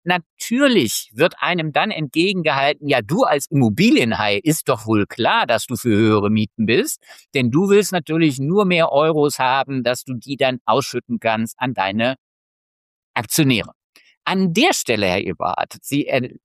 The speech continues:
entschuldigen für die lange Antwort, aber ich muss noch einen Satz schnell sagen. Wir schütten circa zweihundert Millionen aus, aber wir reinvestieren vierhundert Millionen. Ja, also wenn es jemanden gibt, der an, wirklich an Deutschland glaubt, dann sind es deutsche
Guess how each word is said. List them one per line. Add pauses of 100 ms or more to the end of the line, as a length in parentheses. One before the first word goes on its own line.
(240)
entschuldigen
für
die
lange
Antwort,
aber
ich
muss
noch
einen
Satz
schnell
sagen. (260)
Wir
schütten
circa
zweihundert
Millionen
aus,
aber
wir
reinvestieren
vierhundert
Millionen. (400)
Ja,
also
wenn
es
jemanden
gibt, (120)
der
an,
wirklich
an
Deutschland
glaubt,
dann
sind
es
deutsche